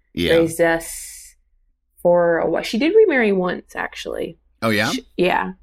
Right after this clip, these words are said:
Speaker 2: I always joke that, um, she accidentally married the church organist. And so that was a trip. But I'm the
Speaker 1: Yeah.
Speaker 2: kid, you know, there's always a kid that's home longest with that guy.
Speaker 1: Yeah,
Speaker 2: And it
Speaker 1: yeah.
Speaker 2: was me 'cause I was the youngest.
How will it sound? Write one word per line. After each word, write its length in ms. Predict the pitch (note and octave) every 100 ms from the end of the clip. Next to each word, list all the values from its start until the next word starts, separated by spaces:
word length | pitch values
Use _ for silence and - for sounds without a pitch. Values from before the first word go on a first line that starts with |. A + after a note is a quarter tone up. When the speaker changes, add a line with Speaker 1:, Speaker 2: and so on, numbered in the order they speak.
| -
Speaker 2:
I 60 | G3+
always 240 | G#3 G3+
joke 340 | - F3+ F3+ -
that, 260 | - - - _ _ _ _ _ E3
um, 580 | E3 D#3 D#3 D#3 D#3+ D#3 _ _
she 200 | - -
accidentally 480 | F3+ E3 - - E3
married 380 | D#3+ E3+ D#3+ E3
the 80 | -
church 340 | - D#3+ D#3+ -
organist. 640 | E3+ F3+ A3 A#3+ - _ _ - - - _ _
And 640 | E3+ E3 D#3+ D#3+ D#3+ D#3 D#3 - _ _ _
so 120 | F#3+
that 180 | G3 A#3
was 120 | G#3
a 60 |
trip. 440 | F#3 - E3 F3 A3 _ -
But 160 | G3
I'm 200 | - A#3+
the 60 | C4+
Speaker 1:
Yeah. 120 | G3
Speaker 2:
kid, 160 | A3 G#3+
you 80 | A#3+
know, 80 | B3
there's 160 | A#3+ A#3+
always 180 | B3+
a 60 | A3
kid 260 | - A3 F#3+
that's 200 | F3 -
home 280 | G3 G3
longest 460 | E3+ E3 E3+ E3 -
with 100 | D3+
that 220 | - -
guy. 380 | - - - D#3+ _ _ _
Speaker 1:
Yeah, 140 | A2
Speaker 2:
And 100 | F#3 F3
it 40 |
Speaker 1:
yeah. 100 | D#3
Speaker 2:
was 80 | F3+
me 420 | F#3 F3 D#3+ D#3 - _ _
'cause 120 | _ F3+
I 100 | E3
was 100 | D#3
the 60 | D3+
youngest. 640 | E3+ D#3+ D#3 - -